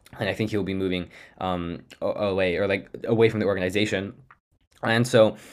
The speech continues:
and, I mean, there's a whole bunch of stuff with the C E O search and another interim, and w-, we'll get to that. But my conversation, um, it was really, it was really serendipitous because I was literally just writing about how I want to form more connections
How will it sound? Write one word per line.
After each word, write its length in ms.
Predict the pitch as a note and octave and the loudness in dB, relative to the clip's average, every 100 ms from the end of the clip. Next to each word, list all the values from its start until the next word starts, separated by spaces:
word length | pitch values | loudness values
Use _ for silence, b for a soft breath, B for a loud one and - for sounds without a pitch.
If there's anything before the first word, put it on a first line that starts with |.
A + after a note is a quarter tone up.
| B B B - | B B B -2
and, 320 | A#2+ A2 G#2+ | 0 0 -2
I 60 | A2+ | -4
mean, 140 | G#2 | -4
there's 160 | G2+ F#2 | -4 -4
a 60 | |
whole 120 | F#2+ F#2 | -4 -4
bunch 160 | F2+ | -6
of 60 | F2+ | -4
stuff 180 | F#2 F#2 | -4 -4
with 100 | F2+ | -8
the 60 | |
C 220 | - G2 | -8 -4
E 40 | F#2+ | -2
O 80 | G2 | -2
search 380 | G#2 F#2+ F#2+ | 0 0 -2
and 220 | E2+ E2 - | -6 -8 -8
another 320 | F#2 F#2 G2+ | -6 -2 -4
interim, 640 | G2+ G2 G#2 G2 F#2 G2 - | -4 -6 -4 -2 -2 -6 -8
and 340 | F2+ - G#2+ | -10 -8 -6
w-, 140 | C#3 | 2
we'll 100 | D3+ | 6
get 140 | D3 C#3 | 8 6
to 80 | G2 | 2
that. 220 | - - | 0 4
But 220 | A2+ - B B B B - - - - - - | 4 2 B B B B -20 -20 -20 -20 -20 -8
my 280 | D3+ C#3+ D3+ | 2 6 6
conversation, 760 | C3 C#3+ B2 B2+ A#2 A2 F#2+ - | 6 4 4 4 2 2 -2 -2
um, 160 | G#2+ G#2+ | -2 4
it 60 | |
was 140 | C3 B2+ | 4 6
really, 400 | D3+ A#2+ G#2+ - _ - | 6 6 4 -2 _ -4
it 80 | A#2+ | -2
was 180 | G#2+ G2 | -2 -2
really 480 | A#2 A2+ A2 G2 | 2 4 4 2
serendipitous 640 | F#2 A2+ G2 G2 G#2 F#2 F2+ | -2 -2 -2 -4 -4 -4 -4
because 460 | G#2+ A#2 G2+ F#2+ - | -2 2 2 2 2
I 100 | A2 | 2
was 160 | G#2+ G2+ | 2 0
literally 320 | A2+ A2 G#2 | 0 0 0
just 180 | G#2 F#2+ | -2 0
writing 320 | F2+ F#2+ F#2+ | 0 0 0
about 240 | F#2+ E2+ | 2 2
how 240 | - G2 F#2 | 4 4 6
I 100 | F#2 | 2
want 200 | F#2+ - | -2 -6
to 80 | G2 | -8
form 320 | - G#2+ G#2+ | -2 0 2
more 180 | G#2 G#2+ | 2 0
connections 680 | - G#2 F#2+ - A#2+ A#2+ | -2 -4 -4 -2 0 0